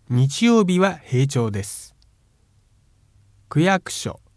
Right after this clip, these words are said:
外国人登録係、平日第三土曜日午前八時三十分から午後五時、通常通りです。駅前事務所、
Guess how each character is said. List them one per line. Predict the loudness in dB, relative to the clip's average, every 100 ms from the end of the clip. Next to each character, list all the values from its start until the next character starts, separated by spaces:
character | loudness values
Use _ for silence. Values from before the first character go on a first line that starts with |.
| _ _ -12 -2
外 | 2 2
国 | 2 0
人 | 0 0 -2
登 | 0 0
録 | 0 2
係、 | 0 0 -6 -8 -16 _ _ _ _ _ _ _ _ _ _
平 | 2 2
日 | 2 -4 -2 -4 -4 _ -8
第 | 0 2
三 | 4 2 2
土 | 4
曜 | 4 2 0
日 | -6 -16 _ _ _
午 | 0 0
前 | 2 2 2
八 | 0 -2 -2
時 | -2
三 | -2 -2
十 | -2 -4
分 | -4 -2 0
か | 2
ら | 0 0
午 | -2
後 | -2 -4
五 | -6
時、 | -8 -18 _ _ _ _ _ _
通 | -2 -2
常 | 0 -2 0
通 | -2 -2
り | -6
で | -12
す。 | -16 -18 _ _ _ _ _ _ _ _ _ _ _ _ _ _ -6
駅 | 0 2 2
前 | 4 4 2
事 | 0
務 | -2 -2
所、 | -8 -14